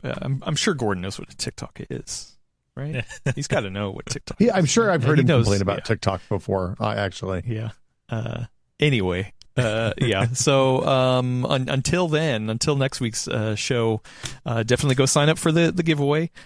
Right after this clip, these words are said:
Speaker 1: uh, and, uh, you know, stay tuned to our YouTube channel for, for awesome videos. Uh, I wanna thank, uh, my, uh,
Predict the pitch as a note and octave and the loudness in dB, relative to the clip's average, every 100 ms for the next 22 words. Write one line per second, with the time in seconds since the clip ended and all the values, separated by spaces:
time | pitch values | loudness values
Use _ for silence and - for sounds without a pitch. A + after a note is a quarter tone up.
0 | - - C3+ B2+ B2+ B2+ B2+ C3 C3 B2+ | -20 -8 0 2 4 2 0 0 0 0
1 | C3 C3 B2+ B2+ - B2 A2+ - - - | 0 2 0 -2 -2 -4 -4 -8 -8 -2
2 | B2 - B2 A2+ A2 G#2+ A2 - A#2 A#2 | -2 0 -2 0 -2 0 -2 -2 -6 -6
3 | - G#2+ G#2+ A2 A2 - - A#2 A2 A#2+ | -6 -6 -6 -6 -6 -6 -2 -2 0 -2
4 | B2+ C3 B2+ C3+ C3+ A#2+ A#2+ C3+ C3+ C3+ | 0 2 2 2 2 2 2 0 0 0
5 | C#3 C3+ - C3+ B2+ A#2+ - - - - | -2 -2 -2 -2 0 -2 -4 -16 -18 -20
6 | _ - A#2 A2+ G#2+ - - | _ -2 0 2 -2 -6 -8